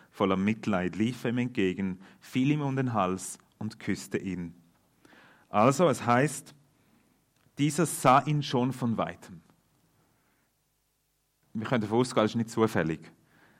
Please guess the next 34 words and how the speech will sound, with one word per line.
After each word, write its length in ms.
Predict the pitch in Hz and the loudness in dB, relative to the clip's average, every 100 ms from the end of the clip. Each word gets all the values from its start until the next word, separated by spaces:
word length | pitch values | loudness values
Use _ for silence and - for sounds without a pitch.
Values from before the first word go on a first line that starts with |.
| _ 110 | _ -2
Der 80 | 101 | 0
Vater 480 | 120 120 120 120 | 4 2 4 0
wartet 680 | 98 95 - - 90 - - _ | 4 2 2 -10 -10 -10 -20 _
und 180 | - 101 | -14 -2
wartet 540 | 95 92 92 - 95 - | 0 0 -2 -10 -10 -8
und 160 | 104 | -4
wartet, 440 | 92 87 - 82 78 - | -2 -2 -6 -16 -16 -12
dass 200 | 98 - | -12 -4
der 160 | 110 110 | -4 -2
Sohn, 380 | 120 110 104 | 0 0 0
der 100 | 101 | -2
ihn 80 | 101 | -4
so 280 | 110 127 120 | -4 0 0
demütigt 760 | 117 110 110 110 104 107 104 104 | 0 -2 -2 -4 -6 -10 -10 -10
hat, 120 | 87 - - - | -10 -12 -20 -18
vielleicht 640 | - 120 113 135 - - | 2 6 6 6 2 -2
wieder 220 | 120 123 | 0 2
am 160 | 120 110 | 2 2
Horizont 580 | 127 143 143 131 117 110 | 2 2 0 0 0 0
irgendwo 560 | - 131 135 120 117 113 | 0 0 0 2 2 2
auftaucht. 680 | - - 82 87 - - - - - | -4 -6 -6 -6 -16 -20 -20 -20 -14
Er 120 | - 123 | -4 -4
ist 120 | - | -4
voller 640 | - - 139 147 156 156 | -12 2 8 8 8 6
Sehnsucht 760 | 156 - 135 147 165 151 123 117 | 4 0 4 6 4 2 0 0
nach 160 | 123 | -4
seinem 240 | - 127 117 | -4 -6 -6
Sohn, 540 | 123 123 110 90 90 - - | -2 0 2 0 -4 -6 4
Tag 380 | 123 147 151 | 6 6 2
für 300 | - 131 131 | -6 -6 -4
Tag 380 | - 117 135 135 | 2 2 2 -2
für 140 | - 131 - | -10 -10 -6
Tag. 420 | 117 107 85 82 - - - - - | 0 0 0 -4 -14 -18 -20 -20 -6
Und 260 | 110 107 | -4 -4